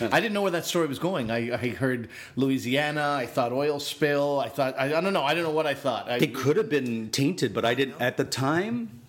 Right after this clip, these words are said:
Speaker 1: I thought they were great.
Speaker 2: I don't know why I'm so negative. You're talking about my favorite subject, oysters.
Speaker 1: I
Speaker 2: It's
Speaker 1: didn't
Speaker 2: so
Speaker 1: know you
Speaker 2: good.
Speaker 1: loved oysters
Speaker 2: Oh, my
Speaker 1: so much.
Speaker 2: God. Yeah, we're gonna have an oysters episode.
Speaker 1: What about, like, Oysters Rockefeller?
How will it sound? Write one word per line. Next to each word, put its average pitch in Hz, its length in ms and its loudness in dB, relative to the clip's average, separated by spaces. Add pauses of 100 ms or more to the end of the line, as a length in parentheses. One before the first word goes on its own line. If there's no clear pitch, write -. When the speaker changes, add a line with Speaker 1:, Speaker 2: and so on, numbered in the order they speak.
(120)
Speaker 1:
I 117 80 2
thought 110 160 2
they 113 60 2
were 110 120 0
great. 87 320 -4 (300)
Speaker 2:
I 98 100 -16
don't 113 100 -4
know 117 40 -4
why 117 80 -4
I'm 107 80 -6
so 117 160 -2
negative. 110 380 -4
You're 104 80 -4
talking 117 320 -4
about 110 100 -4
my 107 100 -6
favorite 107 360 -2
subject, 110 400 -6
oysters. 110 360 -4
Speaker 1:
I 139 60 -2
Speaker 2:
It's 180 80 4
Speaker 1:
didn't 262 100 2
Speaker 2:
so 302 60 2
Speaker 1:
know 320 60 0
you 294 80 2
Speaker 2:
good. 196 80 0
Speaker 1:
loved 214 160 0
oysters 202 180 0
Speaker 2:
Oh, 135 80 0
my - 100 -4
Speaker 1:
so 131 80 -2
much. 110 140 -4
Speaker 2:
God. 98 180 -10
Yeah, 107 180 0
we're 101 100 -6
gonna 113 120 -2
have 113 100 -2
an 104 60 -4
oysters 104 360 -4
episode. 120 160 0
Speaker 1:
What 196 100 4
about, 214 220 2
like, 135 240 -2
Oysters 127 320 0
Rockefeller? - 560 -4